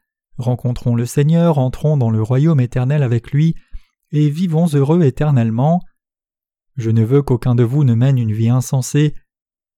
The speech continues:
Y a-t-il quelqu'un qui n'ait pas reçu la parole de Dieu même si lui ou elle est dans cette église ?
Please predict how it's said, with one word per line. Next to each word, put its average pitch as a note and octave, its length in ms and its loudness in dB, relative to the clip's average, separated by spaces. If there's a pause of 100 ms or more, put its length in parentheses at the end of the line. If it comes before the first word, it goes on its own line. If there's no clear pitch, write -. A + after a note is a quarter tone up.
Y B2 80 0
a-t-il A2+ 280 -2
quelqu'un D#3+ 380 0
qui E3 120 -2
n'ait D3+ 120 2
pas D3+ 140 0
reçu D3 340 0
la D3+ 100 2
parole D3 300 0
de C#3+ 100 0
Dieu D3+ 240 0
même C#3 200 2
si D#3+ 640 -4 (280)
lui D#3 360 0
ou C#3+ 160 0
elle D#3 140 0
est D3 60 0
dans C#3+ 140 0
cette C#3+ 220 -4
église ? F3 440 0